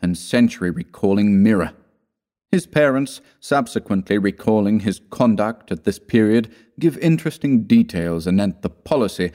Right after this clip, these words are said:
of concealment which he practised. Before servants, he seldom hid any paper which he might be studying, since he rightly assumed that Cohen's intricate and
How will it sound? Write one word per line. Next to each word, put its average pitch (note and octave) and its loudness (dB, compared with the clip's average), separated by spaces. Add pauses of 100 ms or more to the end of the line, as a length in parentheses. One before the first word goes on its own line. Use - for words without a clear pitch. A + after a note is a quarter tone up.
(120)
of - -4
concealment G2 -2 (240)
which F2 -10
he E2+ -6
practised. F#2+ -6 (460)
Before A2 2
servants, A2+ -2
he A2 0
seldom A#2+ 2
hid A#2+ 0
any C#3+ -2
paper D3 -4
which F2 -4
he F#2+ -2
might F#2 0
be F#2 -2
studying, E2 -6 (320)
since D3+ -2
he A2 -2
rightly G2 -2
assumed F#2+ 0
that F#2 -6
Cohen's F#2+ 0
intricate G2 -4 (200)
and C3+ -2